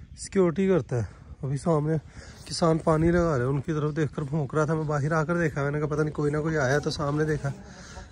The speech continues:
साथ वाले ज़मीन वाले पानी लगा रहे हैं तो इस वजह से भौंक रहा है। वो बिल्ली ने दोस्तों, ओए कासम आ, कासम आ, ओ बिल्ली कबूतर लगा के भाज के पकड़ उन्हें, जल्दी जी, जल्दी जी अंदर गई, जल्दी ले, जल्दी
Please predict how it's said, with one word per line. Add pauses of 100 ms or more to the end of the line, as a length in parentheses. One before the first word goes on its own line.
(680)
साथ
वाले
ज़मीन
वाले
पानी
लगा
रहे
हैं
तो
इस
वजह
से
भौंक
रहा
है। (120)
वो
बिल्ली
ने
दोस्तों, (120)
ओए (120)
कासम
आ, (360)
कासम
आ, (880)
ओ
बिल्ली
कबूतर
लगा
के
भाज
के
पकड़
उन्हें,
जल्दी
जी, (680)
जल्दी
जी
अंदर
गई, (120)
जल्दी
ले, (260)
जल्दी